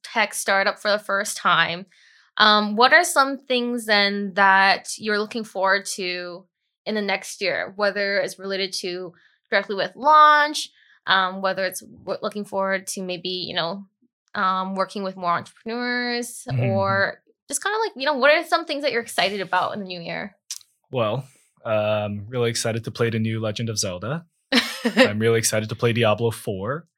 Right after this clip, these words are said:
Speaker 2: Um, excited for Overwatch League to come back. No, I'm joking. <laughs>
Speaker 1: <laughs>
Speaker 2: Um, I think I, like, I,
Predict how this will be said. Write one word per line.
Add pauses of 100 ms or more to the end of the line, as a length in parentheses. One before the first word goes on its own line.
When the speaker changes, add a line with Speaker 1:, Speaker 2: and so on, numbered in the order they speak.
(500)
Speaker 2:
Um, (100)
excited
for
Overwatch
League
to
come
back.
No,
I'm
joking.
<laughs>
Speaker 1:
<laughs> (100)
Speaker 2:
Um,
I
think (120)
I, (240)
like,
I,